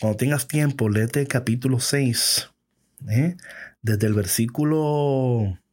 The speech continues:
Eh, desde el versículo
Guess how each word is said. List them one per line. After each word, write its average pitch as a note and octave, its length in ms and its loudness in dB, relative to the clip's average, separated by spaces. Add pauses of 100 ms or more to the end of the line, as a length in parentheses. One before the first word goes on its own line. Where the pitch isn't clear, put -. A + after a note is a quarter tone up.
(1040)
Eh, F#2+ 920 0 (640)
desde G#2+ 140 -2
el G#2+ 60 0
versículo A#2 1500 0